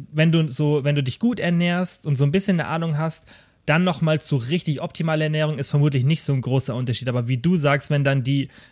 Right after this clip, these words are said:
nach Hause gehen und, ähm, irgendeinen Scheiß essen, nicht auf ihr Protein achten, irgendwie d-, die, die Mahlzeiten vor den Spielen oder so gar nicht durchdacht sind, hey, was nehme ich jetzt eigentlich zu mir, was für einen Zeitabstand habe ich ungefähr,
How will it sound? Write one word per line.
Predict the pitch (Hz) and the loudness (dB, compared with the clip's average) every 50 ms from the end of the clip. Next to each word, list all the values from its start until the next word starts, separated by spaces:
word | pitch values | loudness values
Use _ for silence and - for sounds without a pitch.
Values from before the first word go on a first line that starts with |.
| _ | _
nach | - 143 139 127 104 - | -4 -2 -2 0 0 2
Hause | 165 185 170 160 156 | 2 2 2 2 0
gehen | 139 151 147 147 | 0 0 -2 -2
und, | 92 135 139 135 135 123 - - | -2 -2 0 0 0 -2 -2 -4
ähm, | 131 131 123 | -6 -6 -4
irgendeinen | - 151 156 135 143 | -2 -4 -2 -2 -2
Scheiß | 127 - - 156 170 185 165 | -2 -2 0 0 0 -2 -2
essen, | - - 131 127 - 151 143 147 147 139 - | -4 -4 -4 -2 0 0 0 0 0 0 0
nicht | 143 143 139 | -2 -2 0
auf | 156 143 - | -2 0 0
ihr | 135 | -2
Protein | 127 - 139 135 120 151 139 156 175 185 180 | 0 2 2 2 2 0 -2 0 0 0 0
achten, | - - 147 156 147 147 - - 160 151 151 156 | 0 -2 -2 -2 -2 -4 -4 -2 0 2 2 2
irgendwie | - 143 147 156 147 131 147 147 139 135 - - - - _ - | 2 0 0 0 0 0 0 0 0 -2 -4 -12 -20 -16 _ -6
d-, | 151 147 | -6 -6
die, | 147 - 151 143 | -6 -6 -6 -4
die | 123 147 | -2 -2
Mahlzeiten | 143 147 143 151 165 - - 156 143 147 151 131 | 0 0 0 0 -2 0 -2 -2 0 0 -2 -4
vor | - - 160 156 160 147 | -2 0 0 2 2 2
den | 143 143 | 2 2
Spielen | 139 - - - 170 185 190 180 | 0 0 0 0 0 0 0 0
oder | 170 156 160 | 0 0 0
so | 139 147 139 | 0 -2 -2
gar | - 147 139 147 160 | -2 -2 -2 -2 0
nicht | 160 156 139 - - - 123 - - | -2 -2 -4 -6 -10 -16 -8 -2 0
durchdacht | 143 120 - - 156 165 160 131 - | 0 0 0 0 -2 -2 -2 -4 -4
sind, | - 151 135 | -2 -2 0
hey, | 117 123 139 143 131 | 0 2 0 0 0
was | 131 123 - | -2 -2 -2
nehme | 143 143 147 | -2 0 0
ich | 143 | 0
jetzt | 131 127 - | -2 -2 -4
eigentlich | - 131 131 117 - | -4 -4 -4 -4 -4
zu | - - 180 175 | -2 0 0 2
mir, | 170 165 160 156 156 139 | 2 2 2 2 2 0
was | 135 - - | 0 -2 -2
für | - | -2
einen | 135 120 | -4 -2
Zeitabstand | - 156 160 165 151 143 - 151 139 127 | 0 0 2 2 2 0 0 0 0 0
habe | 120 123 | 0 -2
ich | - - - | -4 -2 2
ungefähr, | 196 202 208 208 190 147 139 131 104 - - 165 165 156 131 127 139 160 160 | 4 4 6 4 4 2 0 0 -2 -2 -2 -2 0 0 0 0 0 -2 -4